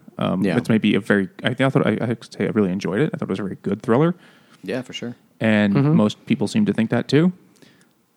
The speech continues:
Speaker 1: Like, um, David Foster Wallace put it on his list of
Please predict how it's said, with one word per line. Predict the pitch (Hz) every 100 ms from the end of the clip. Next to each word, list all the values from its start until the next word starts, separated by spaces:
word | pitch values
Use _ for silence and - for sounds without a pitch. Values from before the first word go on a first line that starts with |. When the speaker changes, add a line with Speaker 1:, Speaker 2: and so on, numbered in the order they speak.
| -
Speaker 1:
Like, | 110 104 -
um, | 104 92 92 - _ _ -
David | 120 123
Foster | - 123 113 120
Wallace | 104 95 101 135 - - - _ -
put | 117
it | 107
on | 104
his | 113 98
list | 104 104
of | 107